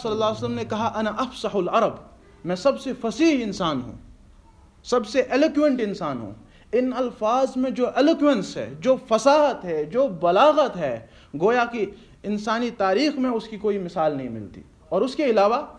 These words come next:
جب رسول اللہ صلی اللہ علیہ وسلم یہاں پر اپنے قبیلے والوں سے خطاب کر رہے ہیں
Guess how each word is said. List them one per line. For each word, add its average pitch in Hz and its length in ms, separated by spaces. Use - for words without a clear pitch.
جب 185 240
رسول 185 280
اللہ 190 360
صلی 196 100
اللہ 170 140
علیہ 175 180
وسلم 190 140
یہاں 196 240
پر 190 200
اپنے 170 300
قبیلے 170 340
والوں 147 280
سے 170 200
خطاب 180 420
کر 139 160
رہے 143 180
ہیں 226 80